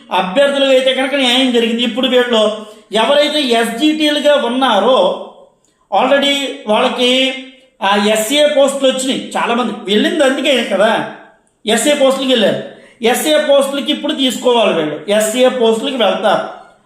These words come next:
Already ఎస్జిటి పోస్టులు మరి ఎవరికి ఇస్తారో, ఎవరికి ఇస్తారో, తర్వాత వాళ్ళకి ఇస్తారా? లేదు, ఒకవేళ ఈ పోస్టులు లేదు, ఆ, ఒకవేళ వాళ్ళని అలాగే ఉంచేసి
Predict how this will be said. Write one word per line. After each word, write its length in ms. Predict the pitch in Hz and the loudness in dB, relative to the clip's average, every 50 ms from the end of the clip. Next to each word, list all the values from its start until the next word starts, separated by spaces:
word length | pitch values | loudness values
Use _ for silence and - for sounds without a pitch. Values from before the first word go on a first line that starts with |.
| _ _ _ - 220 220 | _ _ _ -4 -2 0
Already 460 | 262 277 285 277 285 285 - 226 247 | 2 2 2 0 0 -2 -2 0 0
ఎస్జిటి 400 | 247 240 - 302 302 294 302 294 | 0 0 0 -2 0 0 0 0
పోస్టులు 420 | - - 269 277 269 277 294 277 | 0 2 2 2 2 0 0 0
మరి 380 | 277 277 262 262 254 254 262 240 | 0 2 2 2 2 2 2 0
ఎవరికి 340 | 233 226 254 285 277 277 269 | 0 0 0 0 0 0 -2
ఇస్తారో, 500 | - - 269 254 247 240 247 247 247 - - - - - - - _ _ _ _ _ - | -2 0 2 2 2 2 0 0 -4 -6 -10 -14 -18 -20 -20 -20 _ _ _ _ _ -2
ఎవరికి 340 | 196 220 247 285 285 - 269 | 0 0 2 2 0 0 -2
ఇస్తారో, 300 | 240 - 254 254 262 254 | 0 0 2 2 2 2
తర్వాత 380 | 254 240 220 240 254 269 269 | 2 0 0 2 2 0 0
వాళ్ళకి 300 | 269 262 254 247 226 214 | 2 2 2 2 2 0
ఇస్తారా? 540 | 226 202 - 240 226 226 226 226 226 220 - - - - - - - _ _ - | -2 -2 0 0 2 2 2 2 0 -2 -6 -12 -16 -18 -20 -20 -20 _ _ 0
లేదు, 460 | 226 269 269 269 277 277 226 226 254 | 2 2 2 2 2 -2 -2 -2 -2
ఒకవేళ 420 | 240 226 190 247 254 269 262 233 | -2 0 0 0 0 2 0 -2
ఈ 40 | 247 | -2
పోస్టులు 440 | 202 226 254 254 214 - 240 208 208 214 | 0 2 2 2 2 0 -4 -6 -2 0
లేదు, 360 | 233 262 262 269 269 262 269 - - - - - - - | 2 2 4 2 2 0 -2 -4 -8 -16 -20 -10 -4 -2
ఆ, 100 | 226 247 | 0 0
ఒకవేళ 480 | 240 247 240 - 226 240 254 269 277 | 0 0 0 0 0 0 2 2 2
వాళ్ళని 340 | 269 247 226 226 247 240 214 | 2 2 0 0 0 0 0
అలాగే 340 | 190 196 220 262 262 269 277 | 0 0 0 0 2 2 2
ఉంచేసి 720 | 269 262 240 233 208 - 240 214 208 208 220 262 302 320 | 2 2 0 -2 -2 0 0 0 0 -2 -2 -4 -4 -6